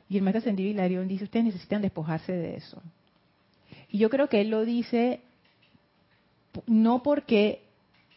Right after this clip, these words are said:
él tiene que decirlo como maestro, yo creo que él lo dice porque es necesario, o sea, porque es bueno para nosotros hacer eso, porque eso tiene que ver con nuestra integridad como seres humanos, no viendo integridad como la parte moral, sino me refiero a es-,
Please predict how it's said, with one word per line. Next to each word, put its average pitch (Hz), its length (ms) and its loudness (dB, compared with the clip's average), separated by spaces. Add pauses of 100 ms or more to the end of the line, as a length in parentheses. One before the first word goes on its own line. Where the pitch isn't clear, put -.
(920)
él 214 200 4
tiene 240 260 0
que 196 120 4
decirlo 208 400 0
como 185 200 -4
maestro, 180 480 0
yo 180 100 -2
creo 220 180 -6
que 196 100 -2
él 190 40 -2
lo 190 80 -4
dice 202 220 -4
porque 170 260 -8
es 165 60 -2
necesario, 156 600 -8 (300)
o - 20 -10
sea, - 120 0
porque 196 380 4
es 202 120 -2
bueno 240 360 0
para 190 220 0
nosotros 185 440 -8
hacer 160 260 -6
eso, - 320 -10
porque 175 200 -8
eso 202 120 -6
tiene 208 240 -2
que 185 140 0
ver 175 180 -4
con 208 160 -6
nuestra 185 240 -4
integridad 165 760 0
como 185 220 -6
seres 185 280 -6
humanos, 175 560 -4 (1040)
no 214 220 4
viendo 247 260 2
integridad 190 480 4
como 220 180 -4
la 175 120 0
parte 185 260 0
moral, 170 320 0
sino 170 180 -4
me 180 80 0
refiero 175 460 -2
a 175 120 4
es-, 180 160 4